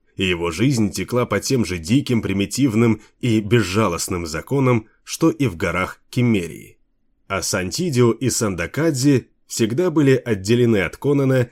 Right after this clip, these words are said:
невидимым барьером, который порождало их происхождение. Несмотря на все разговоры о том, что все люди – братья,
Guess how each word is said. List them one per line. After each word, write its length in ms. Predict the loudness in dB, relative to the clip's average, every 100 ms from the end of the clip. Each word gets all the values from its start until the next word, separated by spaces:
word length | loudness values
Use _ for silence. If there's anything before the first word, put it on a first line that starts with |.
| -6
невидимым 640 | -2 0 2 2 2 2
барьером, 600 | 2 2 2 0 -4 -12 -20 _ _
который 380 | -6 -2 -2 -2
порождало 640 | -4 -6 -6 -4 -2 -2
их 320 | -4 -6 -12 -6
происхождение. 1000 | -4 -4 -2 -4 -2 -6 -8 -12 -20 _ _ _ _ _ _ -2
Несмотря 640 | 0 0 0 -2 0 0
на 120 | -2
все 220 | -4 -2 -2
разговоры 580 | -2 -4 -2 0 0
о 220 | -2 -6 -8
том, 360 | -2 -2 -2 -10
что 280 | -16 -4 -2
все 300 | -2 -2 0
люди – 480 | 2 2 0 -4 -8
братья, 720 | -12 -6 -2 -2 0 0 0